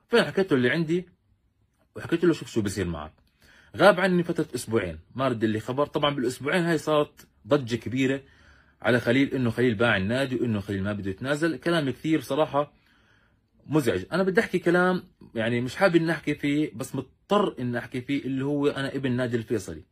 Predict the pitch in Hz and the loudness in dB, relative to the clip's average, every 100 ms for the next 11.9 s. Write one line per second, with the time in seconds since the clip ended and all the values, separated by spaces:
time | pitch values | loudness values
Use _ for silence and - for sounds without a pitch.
0 | _ _ _ - _ - _ - 196 175 | _ _ _ -20 _ -20 _ 0 2 4
1 | 180 165 165 120 131 - 156 127 117 113 | 2 2 -2 -2 -4 -2 -2 0 0 0
2 | 127 143 135 135 - - 175 170 127 - | 0 -2 -2 -4 -2 2 2 2 -6 -2
3 | 139 120 - - - 131 147 127 123 135 | -2 -2 -4 -10 -6 -4 -4 -6 -6 -6
4 | 127 135 127 120 127 110 - 87 85 - | -6 -4 -4 -2 -2 -4 -2 -4 -6 -14
5 | _ 107 - 147 143 92 - - 110 110 | _ -18 -6 0 0 0 -10 -8 -4 -2
6 | 117 143 160 - _ _ - 120 123 131 | -2 0 0 -2 _ _ -10 -4 -2 -2
7 | 123 120 131 147 131 117 131 107 117 120 | -4 -4 -2 -2 -2 -4 -2 0 0 -2
8 | 92 101 131 135 151 - _ - 95 143 | -2 -2 -2 -2 -4 -8 _ -4 -2 0
9 | - 107 127 139 127 _ _ _ - 110 | 0 0 0 -4 -6 _ _ _ -8 -2
10 | 117 95 - 156 165 160 190 175 160 175 | -2 -2 -4 0 2 4 4 4 4 2
11 | 165 131 156 147 - 147 135 143 | 2 2 2 0 -2 -4 -2 -4